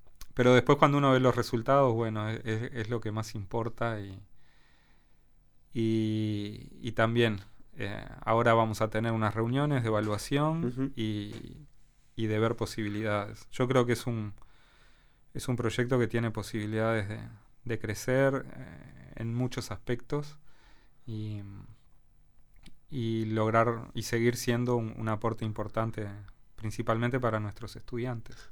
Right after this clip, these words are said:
Speaker 2: Definitivamente, porque aparte es como una red que se va, se va extendiendo. Cuantos más, este, músicos se hayan alcanzado, también hay más, hay posibilidades de,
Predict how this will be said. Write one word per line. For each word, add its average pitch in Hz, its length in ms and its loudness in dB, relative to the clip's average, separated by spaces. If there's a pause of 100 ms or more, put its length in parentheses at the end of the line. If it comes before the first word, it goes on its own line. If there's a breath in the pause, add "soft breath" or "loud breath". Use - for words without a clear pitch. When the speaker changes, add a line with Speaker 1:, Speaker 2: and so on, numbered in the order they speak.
Speaker 2:
Definitivamente, 123 540 8
porque 104 160 6
aparte 113 260 6
es - 100 -2
como 107 200 0
una 110 180 6
red 113 420 4 (180)
que - 100 -6
se - 160 -4
va, 101 320 2
se - 180 -4
va 101 100 6
extendiendo. 104 680 2
Cuantos 101 320 -2
más, 113 280 4
este, 107 340 0 (460 soft breath)
músicos 117 380 0
se - 80 -4
hayan 110 140 2
alcanzado, 104 340 4
también 110 180 4
hay 110 60 4
más, - 220 0
hay - 100 0
posibilidades 107 920 0
de, 104 360 4